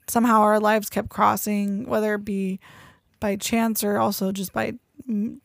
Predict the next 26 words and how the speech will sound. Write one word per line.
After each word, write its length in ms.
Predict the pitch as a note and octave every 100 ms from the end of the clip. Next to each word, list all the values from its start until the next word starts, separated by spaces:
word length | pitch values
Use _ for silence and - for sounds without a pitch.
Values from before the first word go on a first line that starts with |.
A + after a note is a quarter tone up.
| -
you 100 | A#3
know, 140 | G#3 A3
reaching 340 | G#3 - G#3
out 180 | G3+ -
to 100 | B3
one 200 | A3+ A3+
another. 640 | A3 A#3+ A#3 A#3 - A#3 _ - - - - _ -
Um, 640 | G#3+ F#3+ G3 G3+ G#3+ C#4+
so 200 | - -
I 100 | A3
think 320 | - B3+ C#4+ -
that's, 300 | B3+ - - - - - _ - _ _ -
it's 460 | A3 G3+ - - B3
lo-, 340 | G#3+ G#3+ -
love 340 | C4 B3 A3 B3
is 240 | C4 A3 -
cr-, 340 | - - - -
is 180 | A#3+
wild, 640 | A3+ A3+ A3 G3+ G#3 A3+ B3 - - - -
but 120 | G#3+
it's 160 | G3+ -
also, 560 | A3+ A#3+ D4+ C#4+ C#4+ - _ _ _ _
I 100 | B3
think 300 | A3 A#3+ A3+ -
that's 220 | G#3+ -
what's, 280 | G3 -